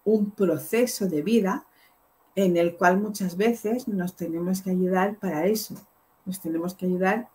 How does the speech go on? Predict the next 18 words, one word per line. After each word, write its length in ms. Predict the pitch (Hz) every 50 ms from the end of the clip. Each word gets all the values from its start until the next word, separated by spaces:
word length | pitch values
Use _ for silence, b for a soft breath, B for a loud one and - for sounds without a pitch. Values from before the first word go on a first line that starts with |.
| _ _
con 320 | - 165 156 151 - - 160
un 160 | 160 165 -
terapeuta 720 | - 180 180 175 185 190 185 185 185 185 190 214 247 247
para 200 | - 202 185 180
hacer 240 | 175 - - 214 233
ese 260 | 277 269 - 254 226
proceso 720 | - - 208 190 185 185 185 - 226 240 254 254 - - 180
de 120 | 170 170 170
sanación 540 | - 190 185 185 185 190 - 226 233 233
que 120 | 233 269 254
nos 180 | 240 226 -
ayudará 640 | 190 180 165 160 160 160 156 156 165 180 - B B B B B _
a 100 | 180 185
hacer 280 | 190 - - 185 185
ese 240 | 202 190 - 185 175
cambio, 460 | - 180 180 180 175 170 160 147 139 b b b b b
esa 240 | - 190 190 196 196
transformación. 1120 | 196 202 185 180 180 - - - 170 165 156 156 151 147 - - - 180 170 160 156 -